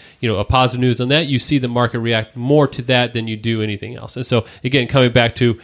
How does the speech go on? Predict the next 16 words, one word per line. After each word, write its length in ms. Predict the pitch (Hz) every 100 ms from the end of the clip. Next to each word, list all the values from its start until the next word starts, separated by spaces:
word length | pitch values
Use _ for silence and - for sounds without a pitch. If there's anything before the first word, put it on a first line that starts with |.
| - -
what 80 |
we've 220 | 117 123 117
always 240 | 117 110
said 200 | 123 113
is 160 | 113 - - -
you 100 | 113
can 80 | 123
have 260 | 123 127
your 100 | 143
opinions 380 | 143 139 131 120
on 120 | 123
politics 540 | 120 127 123 143 135 -
and 80 |
you 60 | 113
can 160 | 117 110
vote 380 | 110 123 127